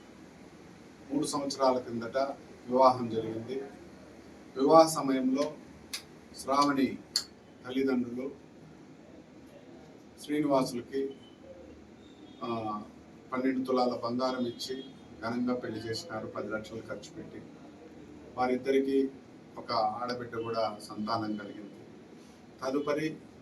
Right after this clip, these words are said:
శ్రీనివాసులు పదే పదే శ్రావణిని అదనపు కట్నం కోసం వేధించడం,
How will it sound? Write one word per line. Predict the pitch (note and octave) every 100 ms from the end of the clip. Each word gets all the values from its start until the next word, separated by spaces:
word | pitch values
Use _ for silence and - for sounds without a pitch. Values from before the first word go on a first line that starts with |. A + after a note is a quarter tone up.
| - - - - - -
శ్రీనివాసులు | C#3+ D3 C#3 C3 - A#2+ - - - - - - -
పదే | A#2+ C#3 C#3
పదే | B2+ A#2+ A#2 - - - - - - -
శ్రావణిని | B2+ C3+ C3+ A#2+ A#2 A#2 - -
అదనపు | - C4+ - B2
కట్నం | - A#2
కోసం | G#2+ A2 A2+ A2
వేధించడం, | A2+ A2 G#2+ G#2+ A#2